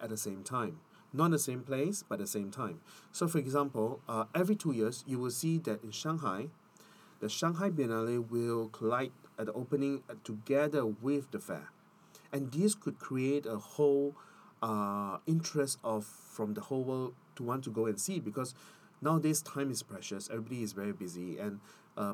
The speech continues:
putting things together at one time to see, it'll be great, you know? So I think a Biennale and, uh, and a fair at a, together,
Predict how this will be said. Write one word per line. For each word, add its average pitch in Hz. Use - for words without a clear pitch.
putting 165
things 156
together 110
at 117
one 110
time 139
to 113
see, 135
it'll 113
be 107
great, -
you -
know? 107
So -
I 151
think 185
a 127
Biennale 123
and, 110
uh, 98
and 104
a 98
fair 131
at 104
a, 90
together, 107